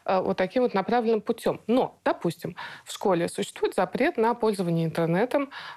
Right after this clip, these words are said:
э, во время, там, подготовки домашнего задания, да. Что только не делают учителя, какие только наказания. Сами учителя подвергаются наказанию, если вдруг ребенок во время экзамена там списал из интернета.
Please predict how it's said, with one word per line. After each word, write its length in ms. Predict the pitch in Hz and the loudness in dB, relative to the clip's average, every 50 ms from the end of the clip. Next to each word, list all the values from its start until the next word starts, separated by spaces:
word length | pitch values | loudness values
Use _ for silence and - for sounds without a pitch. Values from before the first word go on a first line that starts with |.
| - - | -8 -2
э, 320 | - 180 170 170 165 160 156 | 0 2 2 2 2 0 0
во 100 | 160 165 | 0 0
время, 400 | 160 170 196 220 226 233 214 175 | 0 2 2 2 2 2 2 0
там, 200 | 165 - 165 165 | 0 -2 -4 -4
подготовки 480 | 160 - - 170 160 - 226 220 - 170 | -4 -6 -4 -4 -2 -2 -2 -2 -2 -4
домашнего 500 | 156 156 160 160 170 - - 175 165 165 | -2 -2 -2 -2 -2 -2 -4 -4 -4 -2
задания, 600 | 156 180 180 185 175 - 151 143 - - - - - | 0 0 0 0 -2 -4 -8 -10 -8 -12 -14 -6 -4
да. 140 | - 302 - - - - - - _ - _ _ - _ _ _ _ _ _ _ _ _ _ _ _ - | -4 -4 -4 -6 -10 -10 -10 -12 _ -20 _ _ -20 _ _ _ _ _ _ _ _ _ _ _ _ -10
Что 280 | - - - - 339 359 | -10 -8 -4 -2 -2 2
только 280 | - 311 254 - 247 | 2 0 0 2 2
не 120 | 226 220 208 | 2 2 2
делают 480 | 190 226 240 240 226 226 214 208 - | 2 2 2 2 4 2 0 0 -2
учителя, 500 | - - - - - - 214 196 180 170 | -6 -6 -6 -6 -4 -2 0 2 2 0
какие 320 | - - 196 202 - 262 262 | 0 -2 -2 0 0 -2 2
только 260 | - 277 247 - 269 | 0 0 0 2 0
наказания. 760 | 262 254 - 277 285 269 262 254 196 175 160 156 - - - - - - - - | 0 2 2 2 2 2 2 2 2 0 -2 -4 -6 -8 -10 -12 -12 -14 -12 -6
Сами 320 | - 254 254 262 262 254 | -2 -2 0 2 0 0
учителя 420 | 247 - - - - 254 262 269 | 0 -2 -8 -4 0 2 2 2
подвергаются 600 | 262 - 180 - - 185 180 180 180 170 160 - 170 | 0 -2 -4 -4 -2 -2 0 2 2 0 0 -2 -4
наказанию, 540 | 170 - 165 165 160 160 190 220 262 247 202 | -4 -2 0 -2 0 2 0 2 2 2 0
если 200 | 180 170 - 190 | 0 0 -2 -4
вдруг 260 | 165 160 185 170 - | -2 -2 -4 -2 -2
ребенок 520 | 185 165 156 180 202 233 247 233 226 - - | -2 0 2 2 2 4 2 0 0 0 -2
во 80 | 175 165 | 0 0
время 240 | 170 165 160 160 | 0 0 0 0
экзамена 420 | 156 156 160 185 208 214 208 196 180 | 0 0 0 2 2 2 0 0 -2
там 160 | - 170 160 | -2 -6 -6
списал 380 | - - - - - 196 196 190 | -6 -8 -10 -4 0 0 0 0
из 80 | 180 | 0
интернета. 640 | 175 175 - - - 202 202 190 151 - - - | -4 -4 -4 -2 0 2 2 2 0 -2 -6 -14